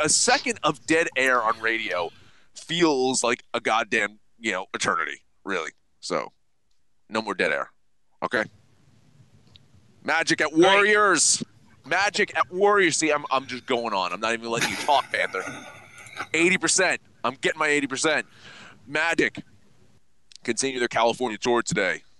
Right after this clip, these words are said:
Speaker 1: Beat the Lakers on Wednesday, lost to the Clippers on Thursday. Makes it their third game in four nights. Heading over to Golden State. The Warriors.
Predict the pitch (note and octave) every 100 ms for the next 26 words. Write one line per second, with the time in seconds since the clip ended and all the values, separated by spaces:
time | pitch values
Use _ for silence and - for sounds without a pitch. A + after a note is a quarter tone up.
0 | - - F2 A2+ - G2+ G#2 G2 G#2 G#2
1 | A2 A2+ G#2+ A2 G2+ G2+ - A2 A2+ G2+
2 | G2+ F#2 C3+ C3+ - B2 A#2+ A#2 _ _
3 | _ F#2+ G2 - - F#2+ F2+ A#2+ A#2 G#2
4 | A2 G#2 - A2+ G#2+ G#2+ G#2+ - - -
5 | - - F2+ F2 F2 E2+ F#2+ F2+ - G2
6 | - G#2+ E3 C4 A#3+ F#3 F3+ -